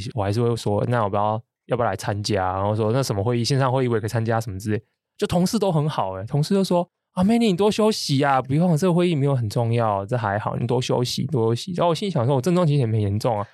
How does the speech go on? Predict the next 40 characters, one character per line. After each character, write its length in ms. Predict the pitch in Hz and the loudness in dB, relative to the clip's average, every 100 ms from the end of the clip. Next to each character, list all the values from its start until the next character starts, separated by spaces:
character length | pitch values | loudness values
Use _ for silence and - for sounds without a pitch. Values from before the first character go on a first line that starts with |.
| _ | _
可 120 | - | -4
是 40 | 220 | 0
因 140 | 262 | 0
为 20 | 214 _ _ | -2 _ _
被 120 | 226 | 0
蛮 200 | 196 135 | 2 2
多 140 | 160 180 | 2 2
人 80 | 143 | 2
这 40 | |
样 80 | 180 | 0
一 80 | 208 | -2
直 80 | 160 | -2
讲 180 | 135 107 | -2 0
多 140 | 135 | 0
休 160 | 139 135 | 0 0
息 180 | 120 107 | -2 -2
之 100 | 127 | 0
后， 80 | |
就 120 | 151 170 | 2 2
会 100 | 147 | 2
觉 160 | 131 | 2
得， 140 | 113 110 _ - | 0 -2 _ -2
嗯， 200 | 160 110 92 | 0 0 -2
很 140 | 104 | -4
棒， 240 | 101 117 101 117 | 0 -2 -4 -4
我 80 | |
不 80 | 123 | 0
用 140 | 135 147 | 0 0
装 260 | 131 113 107 | 0 -2 -2
了， 120 | 104 | -4
就 140 | 120 | -2
是 160 | 113 123 110 _ | 0 -2 -4 _
大 140 | - 156 | -2 2
家 60 | |
都 120 | 131 127 | 2 2
知 80 | |
道 80 | 131 | 2
我 120 | 113 | 0
确 160 | 104 127 | 0 -2
诊， 280 | 104 95 | -2 -4